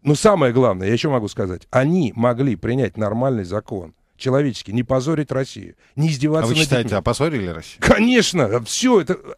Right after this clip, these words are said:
Speaker 1: это, понимаете, это катастрофа, это за гранью добра и зла. Вот смотрите, Басаев в своё время захватил Будённовск, помните?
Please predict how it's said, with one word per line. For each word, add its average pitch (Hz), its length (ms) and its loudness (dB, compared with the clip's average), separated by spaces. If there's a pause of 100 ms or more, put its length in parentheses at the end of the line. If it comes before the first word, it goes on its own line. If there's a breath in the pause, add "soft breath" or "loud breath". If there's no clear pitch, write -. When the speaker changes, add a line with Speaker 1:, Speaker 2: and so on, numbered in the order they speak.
(460 soft breath)
Speaker 1:
это, 175 240 2
понимаете, 160 300 0
это 160 180 2
катастрофа, 143 480 0
это 107 100 -2
за 135 120 2
гранью 156 260 2
добра 139 300 2
и - 20 4
зла. 127 320 -2 (220 loud breath)
Вот 143 120 0
смотрите, 175 340 2
Басаев 151 560 2
в - 40 -16
своё 135 300 2
время 98 360 0 (200 soft breath)
захватил 143 420 2
Будённовск, 131 560 -2
помните? 190 400 0